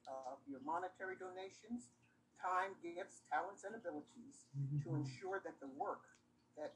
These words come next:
Speaker 1: we have been called to do by way of the Lord to support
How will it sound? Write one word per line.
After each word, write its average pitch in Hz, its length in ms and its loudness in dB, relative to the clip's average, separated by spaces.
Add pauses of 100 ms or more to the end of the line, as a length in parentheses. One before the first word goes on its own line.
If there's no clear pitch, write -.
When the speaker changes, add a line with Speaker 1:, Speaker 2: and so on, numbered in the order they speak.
Speaker 1:
we - 180 -8
have 285 100 -8
been 269 200 -8
called 190 440 6
to - 140 -12
do 160 240 0 (640)
by 151 140 4
way 151 200 0
of 170 80 -2 (140)
the 202 80 -8 (100)
Lord 185 280 2 (520)
to - 80 -14
support - 380 -10